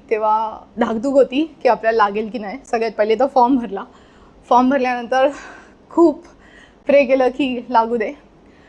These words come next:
आणि देवाच्या कृपाने लागला. म्हाडाच्या ॲप्लिकेशनवरती सगळे डॉक्युमेंट्स, अ, अपलोड केले. अपलोड केल्यानंतर प्रत्येक, अ, एक किंवा दोन दिवसानंतर व्हेरिफिकेशन यायचं की तुमचा हा डॉक्युमेंट अप्रूव्ह झाला किंवा रिजेक्ट झाला आहे, जी मला प्रोसिजर actually खूप आवडली,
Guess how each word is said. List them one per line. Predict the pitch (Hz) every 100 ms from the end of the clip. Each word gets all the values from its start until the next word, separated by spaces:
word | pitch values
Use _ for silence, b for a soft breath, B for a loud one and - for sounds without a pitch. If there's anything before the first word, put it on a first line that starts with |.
| b b
आणि | 208 226 226
देवाच्या | 220 220 226 254
कृपाने | 240 208 214
लागला. | 220 202 196 269 B B B
म्हाडाच्या | 262 240 247 285
ॲप्लिकेशनवरती | 262 262 277 285 254 285
सगळे | 277 240
डॉक्युमेंट्स, | 240 247 - 247 240 277 -
अ, | 269 233 226 233 -
अपलोड | - 233 220
केले. | 226 208 311 B B _ b b b b b
अपलोड | 214 254 269
केल्यानंतर | 254 262 262 262 254 247 277 285
प्रत्येक, | 294 269 - 320 277
अ, | 302 262 240 -
एक | 233 247 - -
किंवा | 311 285 285
दोन | 254 262
दिवसानंतर | 277 277 254 240
व्हेरिफिकेशन | 262 240 240 233 233 240
यायचं | 220 196 240 254 - B B -
की | 254 247
तुमचा | 240 262 247
हा | 262 240
डॉक्युमेंट | 233 240 240 254 247 247
अप्रूव्ह | - - 262 247
झाला | 247 214
किंवा | 233 233 233
रिजेक्ट | 220 226
झाला | 214 220 196
आहे, | 320 269
जी | 240
मला | 277 269
प्रोसिजर | 277 247 240 247 277
actually | - - 294 320
खूप | 320 233
आवडली, | 202 190 226